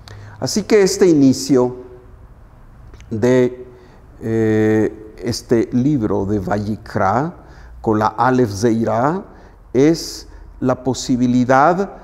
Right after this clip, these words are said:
de unificar todos los mundos, la posibilidad de acercarnos al Creador. Y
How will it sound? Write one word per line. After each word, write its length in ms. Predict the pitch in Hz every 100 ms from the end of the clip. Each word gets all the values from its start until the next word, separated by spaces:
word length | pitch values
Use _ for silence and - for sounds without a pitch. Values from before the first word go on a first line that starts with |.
| - -
de 180 | 123 131
unificar 760 | 135 139 - 139 - 147 151 -
todos 240 | 160 156
los 240 | 135 117
mundos, 680 | 120 110 104 76 - - - - - _ -
la 220 | 117 -
posibilidad 1120 | 117 - 120 113 113 117 117 120 147 165 185 - - -
de 140 | - 127
acercarnos 1400 | 104 - 120 107 - 143 165 160 147 117 110 - - - - - -
al 220 | 127 117
Creador. 540 | - 117 107 104 95 90 - - - - - - - - - - - - - -
Y 580 | 131 127 123 120 117 -